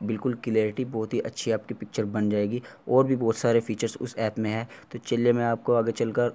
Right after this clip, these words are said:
उस ऐप्स के बारे में बता देता हूँ और उसके सारे फीचर्स को आपके सामने प्रस्तुत कर देता हूँ। तो चलिए दोस्तों शुरू करते हैं। शुरू करने से पहले दोस्तों आपसे एक रिक्वेस्ट है, यदि आपने हमारे चैनल को अभी तक सब्सक्राइब नहीं किया है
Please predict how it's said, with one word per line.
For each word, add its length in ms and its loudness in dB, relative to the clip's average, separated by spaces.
उस 180 -8
ऐप्स 200 -4
के 120 -4
बारे 240 2
में 100 0
बता 240 -2
देता 240 -2
हूँ 160 -2
और 100 -2
उसके 240 -8
सारे 260 0
फीचर्स 320 -4
को 120 -2
आपके 200 -4
सामने 280 -4
प्रस्तुत 420 -6
कर 160 0
देता 200 -2
हूँ। 140 -4
तो 80 -8
चलिए 260 -4
दोस्तों 320 0
शुरू 240 -4
करते 280 -4
हैं। 100 -6
शुरू 220 -4
करने 220 0
से 100 -2
पहले 200 0
दोस्तों 340 0
आपसे 160 -4
एक 100 -6
रिक्वेस्ट 380 -6
है, 140 -2
यदि 140 4
आपने 240 2
हमारे 200 0
चैनल 260 -2
को 100 0
अभी 120 -2
तक 160 -6
सब्सक्राइब 440 0
नहीं 160 2
किया 180 0
है 180 -2